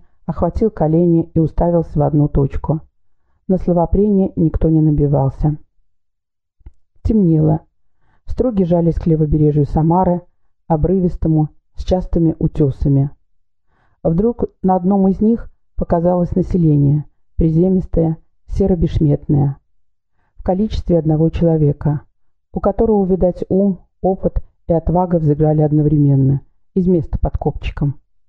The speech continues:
Потому как кликача юный любитель войны пустил пару слепых стрел, себе на забаву,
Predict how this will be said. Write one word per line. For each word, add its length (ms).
Потому 340
как 220
кликача 520
юный 300
любитель 480
войны 460
пустил 380
пару 300
слепых 400
стрел, 480
себе 280
на 120
забаву, 640